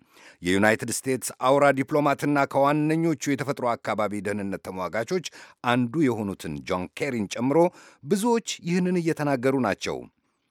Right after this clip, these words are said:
ለማንኛውም ግን ሚስተር ትራምፕ እየሰጡ ባሉት ሹመት የሚኮሩ መሆናቸውን፣ በካቢኔያቸው እንደሚተማመኑም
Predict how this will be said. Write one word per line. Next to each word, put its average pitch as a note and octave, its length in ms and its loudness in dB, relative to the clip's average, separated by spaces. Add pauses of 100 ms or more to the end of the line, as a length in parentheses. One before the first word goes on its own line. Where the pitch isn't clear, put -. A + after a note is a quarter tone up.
(400)
ለማንኛውም G#2 680 0
ግን C#3+ 180 0 (340)
ሚስተር E3 420 0 (100)
ትራምፕ C#3+ 360 -2 (220)
እየሰጡ B2+ 500 -4 (100)
ባሉት G2+ 400 0
ሹመት - 380 -2 (400)
የሚኮሩ A#2 600 2
መሆናቸውን፣ F2+ 680 -4 (340)
በካቢኔያቸው D#3 800 0 (140)
እንደሚተማመኑም C3+ 1120 2